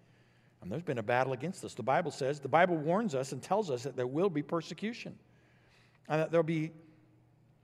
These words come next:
those who will battle against the purposes of God and even the people of God. But thirdly, I want you to note there's a battle against you, against you. Not just in theory, but in reality, a battle against you.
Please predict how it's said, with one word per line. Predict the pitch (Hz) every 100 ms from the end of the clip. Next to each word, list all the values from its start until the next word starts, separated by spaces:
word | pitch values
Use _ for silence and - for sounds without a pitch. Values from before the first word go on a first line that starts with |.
| -
those | 143 175 175
who | 170
will | 127
battle | 180 180 165
against | 135 190 214
the | -
purposes | 131 220 220 185 165 139
of | 143
God | 185 180 139
and | 131
even | 147 156
the | 151
people | 170 175 98
of |
God. | 92 76 - - _ _ _ _ _
But | 127 -
thirdly, | 294 302 135
I |
want | 113 117
you | 117
to | 110
note | 113 113
there's | 107
a | 110
battle | 107 101
against | 101 107 98 - - _ _
you, | 107 170 208 - _ _ _ _ _ _ _ _ 113
against | 117 104 -
you. | 123 202 - - - _ _ _ _ _ _
Not | 139 175
just | 196 - -
in | 131
theory, | 110 202 233 107
but | 95 110
in | 110
reality, | 113 131 185 107 104
a | 101
battle | 131 135
against | 117 123 -
you. | 165 185